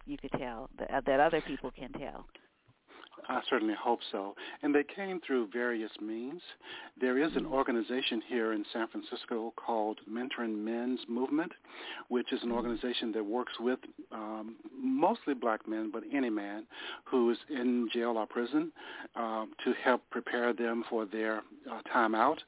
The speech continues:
Speaker 2: and hopefully have a successful, uh, reentry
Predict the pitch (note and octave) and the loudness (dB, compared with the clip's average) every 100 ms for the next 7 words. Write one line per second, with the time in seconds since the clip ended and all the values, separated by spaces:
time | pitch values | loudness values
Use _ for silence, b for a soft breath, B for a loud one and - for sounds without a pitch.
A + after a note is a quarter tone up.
0 | B B B - D#3+ - C3+ - C3 B2+ | B B B -8 -6 2 2 4 4 4
1 | B2 A#2 B2 A2 G#2+ - - - C#3+ - | 4 2 0 0 0 -4 -10 0 0 0
2 | - A2+ G#2+ G#2+ B B B - B2+ A#2 | -2 0 0 -2 B B B -4 -2 0
3 | A2 A2 G#2+ B2 C#3+ C#3+ B2 - A2 G#2 | 0 -2 -2 2 2 2 0 0 -2 -2